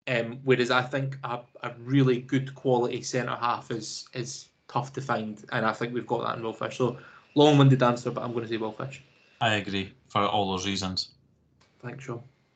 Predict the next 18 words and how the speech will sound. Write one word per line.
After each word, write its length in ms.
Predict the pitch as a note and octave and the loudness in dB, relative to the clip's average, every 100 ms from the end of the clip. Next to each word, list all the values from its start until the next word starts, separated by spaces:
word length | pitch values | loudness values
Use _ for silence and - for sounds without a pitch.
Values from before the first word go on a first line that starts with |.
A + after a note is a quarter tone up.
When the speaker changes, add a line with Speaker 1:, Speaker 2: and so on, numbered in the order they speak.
| _ _ - C#3+ | _ _ -4 2
Speaker 1:
Um, 460 | B2 A#2+ C3 - - - | 4 4 0 -4 -16 0
thought 220 | - F#3 | 6 8
we 80 | F#3+ | 6
slowed 360 | - F3 F3+ E3+ | 2 6 6 8
down 180 | E3 E3+ | 6 6
a 60 | |
bit 160 | D#3 C3+ | 4 2
when 140 | C#3 | 2
Doyle 260 | C3+ D3 C#3 | 4 4 4
Hayes 260 | C#3+ D3 C#3 | 4 2 4
went 160 | B2+ | 2
off. 200 | B2 A#2+ | 0 -6
Harry, 340 | - C#3 C#3 C3 | -2 4 4 4
oh, 80 | |
sorry, 240 | C3 C3+ B2+ | 0 -2 -2
this 220 | B2+ C3 | -2 -2
is 180 | C3 - | -2 -4
Harry 640 | - C3+ C3+ C3+ C3 B2+ | 2 4 6 8 6 4